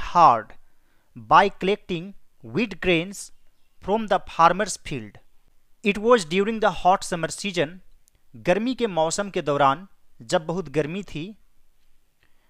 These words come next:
when the ant was toiling hard, जब चींटी बहुत ही कड़ी मेहनत कर रही थी।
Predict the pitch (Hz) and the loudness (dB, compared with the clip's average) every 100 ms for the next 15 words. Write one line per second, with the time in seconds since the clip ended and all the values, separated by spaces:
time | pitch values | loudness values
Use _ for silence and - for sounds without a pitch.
0 | _ 117 151 240 233 233 - 175 202 196 | _ -4 -2 -2 -4 -8 -2 0 0 -4
1 | 180 196 190 - 175 175 190 - 151 143 | -4 -4 -4 -6 -4 -4 -4 0 6 6
2 | 113 - - - - - - - 117 110 | 6 -2 -20 -20 -20 -20 -20 -20 -16 0
3 | 185 123 104 _ _ _ - - 208 - | 0 0 -8 _ _ _ -14 -10 -8 -8
4 | 113 101 - _ _ - - _ - 151 | -12 -14 -20 _ _ -20 -20 _ -6 -4
5 | 220 233 - 196 220 202 175 190 - 180 | -4 -6 -4 -4 -2 -4 -6 -6 -6 -2
6 | 143 139 - - 110 | -2 -2 -4 -8 -16